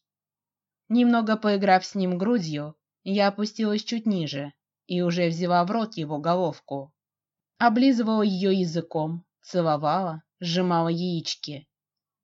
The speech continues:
После облизывала член по всей длине, не забывая и о шарах.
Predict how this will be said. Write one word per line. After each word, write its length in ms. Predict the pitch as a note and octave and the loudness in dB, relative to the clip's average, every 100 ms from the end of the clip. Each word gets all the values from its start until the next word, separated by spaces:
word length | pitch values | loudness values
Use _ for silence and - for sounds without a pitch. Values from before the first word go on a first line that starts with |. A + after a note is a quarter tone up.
| _ _ _ | _ _ _
После 460 | G3+ G3 G3 A#3 A#3 | 2 4 4 -2 -4
облизывала 760 | - G#3+ G3 G#3 G3+ G3+ G3 | 0 2 2 2 2 2 0
член 360 | G3 G#3 G#3 G3+ | 0 -2 -2 -2
по 140 | G3 | -2
всей 260 | G3 A3+ G#3+ | -4 -4 -4
длине, 600 | F#3 G#3+ A3+ F#3+ D3 D#3 _ | -2 -2 0 0 -2 -10 _
не 180 | - F#3 | -4 -2
забывая 640 | E3+ F3 E3+ E3 E3 D#3 | 0 0 0 2 2 2
и 180 | C#3 E3 | -2 -2
о 140 | D#3+ D#3 | -2 -2
шарах. 640 | - G3+ G3+ D3 - _ | -2 -2 -2 -4 -10 _